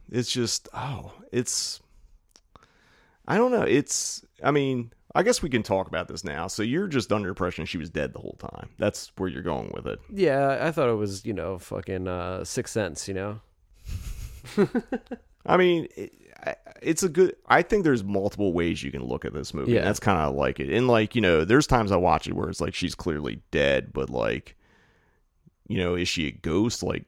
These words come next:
Speaker 1: 'cause she's interacting with people, but then there's other times she can't. Is that because,
Speaker 2: Right.
Speaker 1: like, the
Speaker 2: But
Speaker 1: eth-,
Speaker 2: it
Speaker 1: ethereal
Speaker 2: does make
Speaker 1: inter-
Speaker 2: me, uh, it does make me second guess some of those things, but then kinda, it's like at the end, it, you know, it shows you, right?
Speaker 1: Yeah.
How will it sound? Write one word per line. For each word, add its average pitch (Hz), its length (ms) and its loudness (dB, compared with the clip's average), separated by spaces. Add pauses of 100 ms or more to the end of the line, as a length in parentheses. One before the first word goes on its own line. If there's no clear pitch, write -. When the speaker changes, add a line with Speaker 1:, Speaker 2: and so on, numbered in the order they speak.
(140)
Speaker 1:
'cause 98 160 0
she's 113 240 0
interacting 117 560 6
with 52 140 -10
people, 73 300 -6
but 82 140 -4
then 85 160 -2
there's 82 160 -4
other 85 200 0
times 78 280 -2
she - 100 -10
can't. 107 360 0
Is 60 120 -8
that 73 200 0
because, 120 340 4
Speaker 2:
Right. 107 80 2
Speaker 1:
like, 76 180 0
the 87 200 0
Speaker 2:
But 127 180 0
Speaker 1:
eth-, 120 80 0
Speaker 2:
it - 80 -20 (140)
Speaker 1:
ethereal 123 300 6
Speaker 2:
does 104 100 2
make 113 120 4
Speaker 1:
inter- 110 120 2
Speaker 2:
me, 107 240 0
uh, 95 240 -2
it 104 180 -6
does 117 180 0
make 113 160 2
me 95 80 -4
second 95 320 -6
guess 90 340 -6 (100)
some 98 180 -6
of 90 60 -4
those 85 160 -8
things, 87 380 -4
but 104 120 -8
then 92 240 -2
kinda, 92 260 -4
it's - 160 -8
like 95 160 -4
at 87 100 -8
the - 140 -6
end, 90 220 -4
it, 90 140 -6 (420)
you 95 80 -6
know, 82 320 -8
it - 140 -12
shows 123 360 0
you, 95 340 -8
right? - 180 -2
Speaker 1:
Yeah. - 180 -2